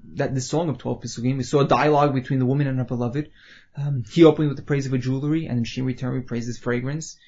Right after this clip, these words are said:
He praised her beauty, and she sings his praise, um, their bed and their home and clothes with comparing herself to a lily. And while he continues in that light of, you know, praising her like a lone lily, she admires him as a sweet apple tree amongst other fruit, non, you know, non-bearing, um,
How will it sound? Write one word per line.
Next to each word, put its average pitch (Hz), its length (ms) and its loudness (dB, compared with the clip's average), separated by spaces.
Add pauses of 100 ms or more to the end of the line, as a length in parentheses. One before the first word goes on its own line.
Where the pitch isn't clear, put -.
(380)
He 175 200 0
praised 165 260 4
her 151 80 4
beauty, 156 420 4
and 123 140 -2
she 151 420 -4
sings 139 300 -4
his 131 120 -4
praise, 160 520 -4 (360)
um, 113 180 -4
their 120 120 0
bed 147 320 2
and 120 100 0
their 123 80 -2
home 151 280 -2
and 127 100 -2
clothes 135 280 -4
with 123 140 -8
comparing 123 280 -4
herself 123 280 -6
to 127 120 -12
a - 20 -6
lily. 135 300 -6 (280)
And 143 180 2
while 151 160 6
he 233 140 8
continues 226 460 6
in 160 80 0
that 151 160 0
light 165 320 4
of, 120 120 -8 (200)
you 127 100 -4
know, 123 100 0
praising 151 420 2
her 143 100 0
like 127 280 0 (280)
a 123 60 -6
lone 135 300 2
lily, 156 360 -2 (220)
she - 180 4
admires 202 440 4
him 147 80 2
as 135 80 -2
a 139 60 -2
sweet 220 300 0
apple 180 260 0
tree 151 180 0
amongst 147 340 0
other 208 260 4
fruit, 196 280 -8
non, 180 340 -4
you 160 100 -2
know, 147 120 -2
non-bearing, 165 680 -2
um, 135 280 -4